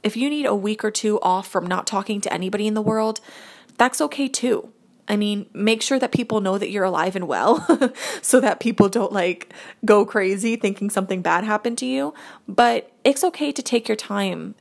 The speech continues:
and to not want to reach out as much, or to, you know, plan a drive somewhere and not tell anybody that you're gonna go do something. Like, it's okay, guys. And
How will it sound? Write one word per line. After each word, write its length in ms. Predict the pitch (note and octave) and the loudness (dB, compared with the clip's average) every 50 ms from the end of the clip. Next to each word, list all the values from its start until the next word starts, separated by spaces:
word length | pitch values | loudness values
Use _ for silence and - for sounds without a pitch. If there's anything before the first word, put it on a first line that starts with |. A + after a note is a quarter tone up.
| _ | _
and 380 | - G#3 G3+ G3+ G3 G3 G3 - - _ _ _ _ _ _ _ _ _ _ - | 0 0 2 0 0 -4 -8 -10 -16 _ _ _ _ _ _ _ _ _ _ -6
to 400 | - - A#3 A3+ A3 A3 - - | -2 0 0 0 0 -2 -4 -6
not 280 | - G3+ G#3 A3+ A#3+ B3+ | -2 0 2 2 2 0
want 100 | C#4+ C#4+ | 0 -2
to 60 | C#4+ | -2
reach 260 | C4 C4+ B3+ B3 - | -2 -4 -4 -2 0
out 160 | G3 G3+ C4 C#4+ | 0 0 0 -2
as 160 | B3 A3+ - | -2 -4 -2
much, 340 | F3+ D#3 D3 - - - - | -2 -4 -4 -4 -6 -6 -2
or 360 | - G#3 G#3 G#3 G#3+ G#3+ G#3+ G#3+ - - - - - - - - _ - | 0 2 2 2 2 0 -2 -4 -10 -14 -16 -16 -18 -18 -20 -16 _ -2
to, 440 | - - B3 A#3 A3+ A3+ A3+ A3 - - _ _ _ _ _ _ _ _ _ _ _ _ _ _ _ _ _ _ _ | 0 0 2 0 0 0 -2 -4 -6 -10 _ _ _ _ _ _ _ _ _ _ _ _ _ _ _ _ _ _ _
you 140 | - - G#3 | -8 -6 -4
know, 340 | G3+ - C3+ C3+ D#2 - - _ _ _ _ _ - | -4 -4 -4 -6 -6 -10 -14 _ _ _ _ _ -4
plan 260 | - A3+ A3+ B3 C4 | -2 0 0 2 0
a 80 | C4+ A#3 | -2 -2
drive 380 | - G3+ F3+ F#3+ A3+ B3 A3 | -2 0 0 0 0 0 -2
somewhere 460 | - - F#3 F3 E3+ E3+ D#3 - - | -2 -4 -4 -4 -4 -6 -4 -4 -4
and 120 | F#3+ F#3 F#3+ | -2 2 2
not 180 | G3+ A3+ - | 2 2 2
tell 240 | - - A3+ A#3 A#3+ | 0 -2 -2 0 0
anybody 520 | B3 A#3+ A#3 A3 F#3+ E3+ - A#2+ C3 E3+ F#3+ | 0 -2 -2 -2 -2 -2 -2 -2 -4 -4 -2
that 360 | - G3+ G3 F#3+ F#3+ - - _ _ _ | 0 2 2 2 0 -2 -6 _ _ _
you're 200 | G#3 G3 G#3+ G#3 | -2 0 2 2
gonna 180 | G3+ G#3 G#3 G3 | 2 0 -2 -2
go 160 | G3+ G3+ G3+ | -2 -2 -2
do 180 | F#3 - F#3+ | -2 -4 -4
something. 540 | G#3 - F#3+ E3 E3 - - - G#2+ G#2 B2+ | -4 -2 -2 -4 -4 -4 -6 -6 -6 -6 -4
Like, 300 | - G3 G3 G3 F#3+ - - - - - - - - _ | -2 -2 0 -2 -2 -8 -14 -20 -20 -20 -20 -20 -2 _
it's 200 | C#4+ D4+ D4+ - | 0 0 2 2
okay, 440 | G#4 G4+ G4 - C#4 C#4 C4 A#3 G3 | 2 2 2 0 -2 -2 -2 -2 -2
guys. 480 | - E3 C3+ G#2+ A2 C#3+ C#3+ G#3 - - | -2 -4 -4 -4 -4 -4 -6 -6 -4 -2
And 420 | - G#3 - - G3+ G3+ G3+ - | 0 0 0 0 0 -2 -4 -6